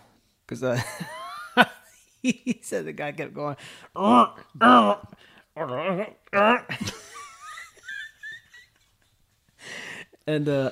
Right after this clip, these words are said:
I don't know how I'd respond in that <laughs> kind of situation, but so, <laughs>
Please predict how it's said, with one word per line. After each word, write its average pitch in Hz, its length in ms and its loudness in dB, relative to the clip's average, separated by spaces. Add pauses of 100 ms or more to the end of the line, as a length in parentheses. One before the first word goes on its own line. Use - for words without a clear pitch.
I 156 120 -2
don't 208 220 0
know 165 180 0
how 156 220 -4
I'd 139 120 -2
respond 123 480 -6
in 104 60 -6
that 98 160 -10 (100)
<laughs> 165 300 -4
kind 139 160 0
of 123 60 -8
situation, 104 600 -10
but 113 280 -6 (1200)
so, - 380 2 (420)
<laughs> - 680 0